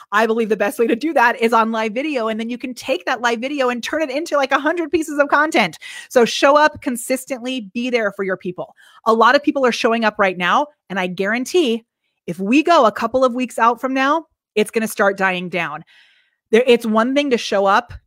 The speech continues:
every once in a while. It's another thing to actually be consistent with it. And this is coming from someone who has been going live every single Wednesday pretty much for three years now. So it's a thing and it's possible and you can do it. You just have to commit.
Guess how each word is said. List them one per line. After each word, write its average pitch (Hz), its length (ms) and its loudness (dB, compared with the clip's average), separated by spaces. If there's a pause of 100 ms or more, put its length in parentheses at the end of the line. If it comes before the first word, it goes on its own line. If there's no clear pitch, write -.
(140)
every 190 180 -4
once 180 280 -8
in 220 60 -6
a 220 60 -4
while. 226 320 -2
It's 214 140 -6
another 202 260 -2
thing 214 160 -6
to 196 100 -4
actually 175 320 -6
be 165 120 -6
consistent 151 480 -14
with 135 140 -16
it. - 220 -14
And 190 120 -2
this 196 120 -4
is 247 120 -8
coming 302 220 0
from 285 140 -2
someone 196 300 0
who 202 120 0
has 196 100 0
been 196 140 -4
going 202 240 0
live 185 300 2 (180)
every 202 360 2
single 214 400 0
Wednesday 233 380 -2
pretty 277 240 -2
much 269 320 -2 (200)
for 214 140 -2
three 214 320 -2
years 180 340 2
now. 151 280 -10 (320)
So 202 440 4 (480)
it's - 160 4
a 339 60 0
thing 202 500 -2 (240)
and 330 120 2
it's 262 180 0
possible 285 580 2
and 220 160 -2
you 233 80 -4
can 208 160 -6
do 214 160 -2
it. 247 160 -2
You 214 60 -8
just 202 140 -10
have 190 220 -4
to 185 80 -14
commit. 165 420 -14